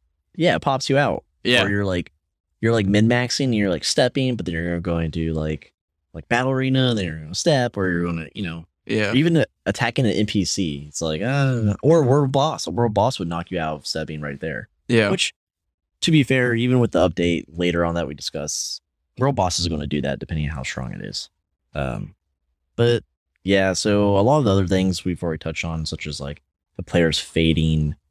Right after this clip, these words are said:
Speaker 1: out of the U I when they're inactive and things like that. There's a lot of visual cues to it. Um, and there's some other things,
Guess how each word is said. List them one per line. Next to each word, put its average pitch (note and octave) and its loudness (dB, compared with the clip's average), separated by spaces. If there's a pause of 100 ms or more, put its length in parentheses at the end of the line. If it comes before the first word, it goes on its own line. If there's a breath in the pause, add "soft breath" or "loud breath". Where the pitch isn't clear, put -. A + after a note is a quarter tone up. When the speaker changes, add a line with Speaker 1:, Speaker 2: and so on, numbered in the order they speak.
(200)
Speaker 1:
out E2 2
of D#2 0
the D2+ 0
U D#2 4
I D2 0
when C#2+ -6
they're C#2 -4
inactive A#1+ -10
and - -20
things - -12
like - -12
that. C2+ -8
There's F#2 0
a G2 6
lot G#2 4
of F#2+ 0
visual F2+ 2
cues E2 -4
to E2 -4
it. D#2 0 (600)
Um, D2 -2 (600)
and E2 4 (800)
there's G#2 2
some G#2 2
other G2 4
things, G2 0